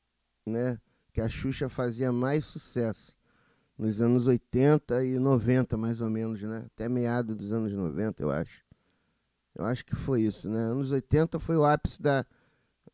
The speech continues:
da carreira da Xuxa. E quando ela trabalhava com a Marlene Matos, você, a, a própria Marlene, ela impedia, né, eu acredito eu, impedia que a Xuxa ou qualquer artista que trabalhasse com ela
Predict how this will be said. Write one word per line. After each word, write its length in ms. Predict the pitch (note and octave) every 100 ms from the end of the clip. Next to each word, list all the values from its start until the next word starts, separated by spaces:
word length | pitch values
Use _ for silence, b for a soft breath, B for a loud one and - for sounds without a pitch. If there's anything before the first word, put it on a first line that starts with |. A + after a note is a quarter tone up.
| _
da 260 | - G2 C#3
carreira 640 | - D3+ A2+ A#2 E3+ F3+
da 120 | E3 D3+
Xuxa. 460 | - G#2+ F#2+ - _ _ _ _ _ _ _ _ _ _ -
E 440 | C#3 D3 C#3+ C#3+ -
quando 220 | D#3+ F3+
ela 140 | F#3+ G3
trabalhava 520 | F3+ F3+ E3 D#3+ D#3
com 120 | D3+
a 20 |
Marlene 400 | D3 C#3 C#3 C#3
Matos, 420 | C3+ C#3 D3 -
você, 460 | C3+ C3+ C3 - - -
a, 260 | B2+ - A#2+
a 40 |
própria 320 | - D3 D#3+
Marlene, 460 | D#3+ C#3 B2 C3+ D3
ela 260 | D3 D3
impedia, 800 | D3 D#3 - E3+ B2 G#2 D3+ C#3+
né, 160 | C3 B2+
eu 160 | A2+ G2
acredito 560 | G2+ - A2+ A2+ -
eu, 240 | A#2 C3 - b b b -
impedia 480 | B2+ - B2+ A#2+
que 120 | D3 D3+
a 80 |
Xuxa 580 | C#3 - D3+ F3+ - F#3+ b b
ou 140 | - D#3+
qualquer 280 | F3 - G3
artista 360 | E3 G3+ -
que 80 | -
trabalhasse 480 | F3 E3+ E3 E3 -
com 120 | D3+
ela 200 | D3+ D#3